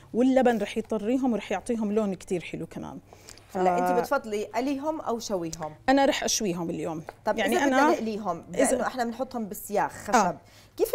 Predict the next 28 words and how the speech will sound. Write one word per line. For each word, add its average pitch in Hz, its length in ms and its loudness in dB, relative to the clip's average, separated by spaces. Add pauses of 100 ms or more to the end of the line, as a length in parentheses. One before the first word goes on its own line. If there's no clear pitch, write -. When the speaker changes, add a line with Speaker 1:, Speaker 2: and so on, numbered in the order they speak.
Speaker 2:
بنقليهم 202 460 -4
هانيا؟ 160 360 -4
Speaker 1:
بدك 226 220 0
تحطيهم، 269 840 0
هلا 262 160 4
ممكن 311 320 2
تقلوهم 269 680 2
بالمقلاة 247 720 4
الهوائية، 208 580 2
الإير 180 320 0
فراير 165 420 -4
طبعًا، 175 460 -4 (320)
وممكن 247 400 2
إنه 233 260 -4
تحطوا - 600 -8
المقلاية، 214 600 0
تحطوا - 300 -10
فيها 240 200 -6
شوية 208 500 -2
زيت، 170 460 -4 (200)
مثلًا 165 300 -8
زيت 185 200 -4
كرم، 190 320 -6 (440)
وتحطوا - 420 -4
عليها 208 540 0
ال-، 185 280 -4 (220)
أسياخ 220 360 -2
الدجاج، 196 600 -2